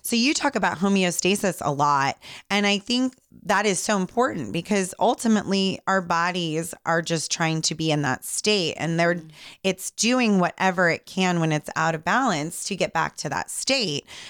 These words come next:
Speaker 1: that you have mentioned before. And because we get so out of whack and we are so disconnected from our bodies, from our minds, from our souls,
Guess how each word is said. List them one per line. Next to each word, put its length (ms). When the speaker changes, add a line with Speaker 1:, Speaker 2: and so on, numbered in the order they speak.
Speaker 1:
that 240
you 100
have 160
mentioned 460
before. 500
And 180
because 580
we 120
get 180
so 300
out 160
of 160
whack 440
and 140
we 160
are 220
so 260
disconnected 1120
from 360
our 120
bodies, 880
from 240
our 140
minds, 840
from 300
our 200
souls, 500